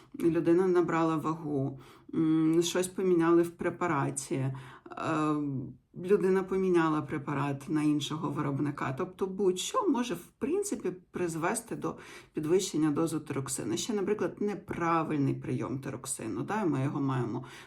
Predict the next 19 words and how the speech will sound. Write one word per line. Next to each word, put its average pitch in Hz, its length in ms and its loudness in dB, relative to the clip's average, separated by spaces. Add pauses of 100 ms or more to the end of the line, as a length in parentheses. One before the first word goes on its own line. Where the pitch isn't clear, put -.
пити 170 360 0
за 120 520 -4
тридцять-сорок 131 720 -8
хвилин 127 360 -2
до 127 120 -2
сніданку. 120 600 -4 (300)
Ну, 247 120 0
тобто, 226 340 -4 (440)
багато 254 500 2
таких 185 360 -8
моментів 233 500 -2
є, 247 160 -2
які 254 200 -2
можуть 214 360 -4
призвести 208 480 -4
до 240 200 -2
підвищення 180 580 -2
дози 147 280 -4
тироксину. - 560 -8